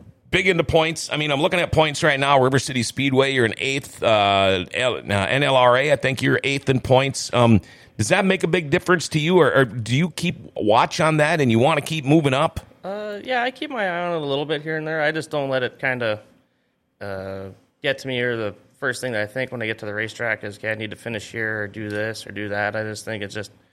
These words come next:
Speaker 2: wherever you end up at the end of the race, it's kinda where you're gonna end up at the end of the points deal. And it's,
Speaker 1: Mm-hmm.
Speaker 2: I think if you finish consistent top tens, you'll be a consistent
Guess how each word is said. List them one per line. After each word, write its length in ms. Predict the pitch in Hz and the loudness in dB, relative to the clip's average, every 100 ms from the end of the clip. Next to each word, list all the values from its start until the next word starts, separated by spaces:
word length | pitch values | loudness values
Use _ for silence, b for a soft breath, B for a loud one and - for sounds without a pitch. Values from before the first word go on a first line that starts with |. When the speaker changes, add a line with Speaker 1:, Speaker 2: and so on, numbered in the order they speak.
| b b b | b b b
Speaker 2:
wherever 260 | - 123 127 | -4 -2 0
you 120 | 123 | -2
end 180 | 127 120 | -2 -2
up 180 | 127 131 | -2 -2
at 120 | 120 | -4
the 100 | 120 | -4
end 120 | 120 | -4
of 60 | 117 | -4
the 80 | 110 | -2
race, 360 | 120 135 - | -2 -4 -6
it's 280 | 127 107 - | -10 -10 -10
kinda 260 | - 120 113 | -10 -8 -6
where 260 | 117 120 | -4 -4
you're 160 | 113 117 | -6 -6
gonna 160 | 117 | -6
end 160 | 113 117 | -4 -4
up 220 | 117 - | -6 -6
at 140 | 113 - | -8 -6
the 340 | 110 110 101 - | -8 -6 -8 -10
end 120 | 123 | -10
of 60 | 104 | -8
the 60 | |
points 340 | 101 104 117 - | -10 -8 -10 -10
deal. 320 | 120 117 143 | -8 -6 -6
And 100 | 139 | -2
it's, 160 | 135 127 | 2 4
Speaker 1:
Mm-hmm. 260 | 135 120 b b b _ | 2 -2 b b b _
Speaker 2:
I 40 | 110 | -10
think 140 | 113 | -8
if 80 | 117 | -10
you 60 | |
finish 340 | 107 120 117 - | -12 -8 -8 -8
consistent 560 | - 113 120 120 123 117 | -14 -12 -12 -10 -12 -6
top 240 | 104 - | -6 -4
tens, 320 | 120 127 127 | -8 -8 -8
you'll 220 | 117 107 117 _ _ _ _ | -10 -12 -14 _ _ _ _
be 220 | 117 113 | -12 -12
a 60 | 110 | -12
consistent 600 | - 107 120 113 123 | -16 -14 -14 -12 -14